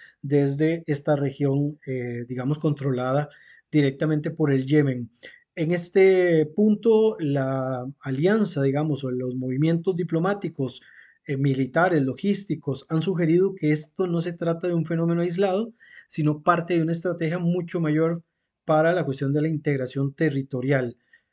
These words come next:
Eh, en este punto, pues, nuevamente surge, eh, la importancia de este eje existente, que no es un eje que vaya a ser eterno, porque hay diferencias ideológicas muy marcadas, pero es importante también de-, destacar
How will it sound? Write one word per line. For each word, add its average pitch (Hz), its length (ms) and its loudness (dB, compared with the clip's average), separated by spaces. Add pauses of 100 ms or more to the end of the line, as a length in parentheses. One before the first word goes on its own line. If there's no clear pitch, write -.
(140)
Eh, 143 560 2
en 147 180 0
este 160 320 -2
punto, 185 580 -2
pues, - 460 -6 (160)
nuevamente 165 1160 2 (280)
surge, 165 760 0 (640)
eh, 135 320 0
la 151 140 4
importancia 147 800 0
de 160 100 2
este 160 440 -2
eje 160 160 -2
existente, 175 720 -4
que 139 160 -2
no 139 120 0
es 135 100 -4
un 151 140 2
eje 151 240 -2
que 151 120 -6
vaya 135 220 0
a - 20 -4
ser 151 160 -2
eterno, 165 520 0
porque 120 440 -10 (440)
hay 139 140 -2
diferencias 143 540 2
ideológicas 147 540 2
muy 160 180 2
marcadas, 208 440 0
pero 139 120 -2
es 135 80 -2
importante 147 500 0
también 151 320 2
de-, 156 260 0
destacar 185 640 0